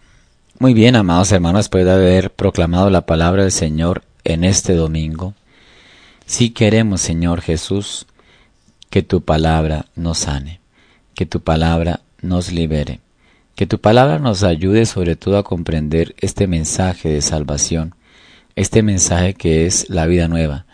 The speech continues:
este mensaje que una vez más nos ilumina, este mensaje que una vez más nos ilumina para seguir adelante en este caminar. Amados hermanos, vamos a ir descubriendo la actitud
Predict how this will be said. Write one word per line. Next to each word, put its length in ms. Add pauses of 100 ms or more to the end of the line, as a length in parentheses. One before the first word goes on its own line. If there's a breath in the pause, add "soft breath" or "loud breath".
(280 soft breath)
este 200
mensaje 480
que 160
una 160
vez 160
más 460
nos 260
ilumina, 560 (1800 soft breath)
este 300
mensaje 500
que 120
una 160
vez 180
más 440 (1080)
nos 400
ilumina 440
para 200
seguir 360
adelante 500
en 80
este 220
caminar. 560 (400)
Amados 420
hermanos, 640 (560 soft breath)
vamos 320
a 60
ir 60
descubriendo 680
la 100
actitud 520